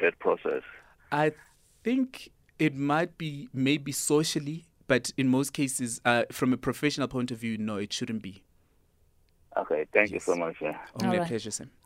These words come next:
Speaker 3: All right, Patrick, thanks for that call. I-, it sounds to me, um, Lionel, that it might also have to do with the quality, uh,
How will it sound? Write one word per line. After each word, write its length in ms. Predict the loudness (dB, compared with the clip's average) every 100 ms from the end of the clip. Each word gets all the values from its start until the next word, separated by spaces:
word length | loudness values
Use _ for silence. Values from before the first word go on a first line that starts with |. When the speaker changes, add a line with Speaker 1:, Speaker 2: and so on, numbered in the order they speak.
| -10 0
Speaker 3:
All 140 | 2
right, 220 | 2 0
Patrick, 420 | -2 -4 -2 -4 2
thanks 240 | 2 2
for 80 | 0
that 220 | -2 -2
call. 260 | 0 0 -2 -10 -20 -10
I-, 200 | -6 0
it 140 | 2 2
sounds 320 | -2 -4 -2
to 120 | 2
me, 440 | 4 6 4 2 -2
um, 680 | 0 0 0 -2 -4 -4 -8 -4
Lionel, 320 | 0 0 0 0
that 180 | 0 -2
it 120 | -2
might 260 | -2 -2 -4
also 260 | -6 -4
have 260 | -4 -6 -6
to 100 | -6
do 140 | -4
with 180 | -4 -4
the 100 | -6
quality, 840 | -8 -4 -2 -2 -4 -8 -6 -4 -4 -8 _ _ _ _ _ -4
uh, 340 | 2 2 2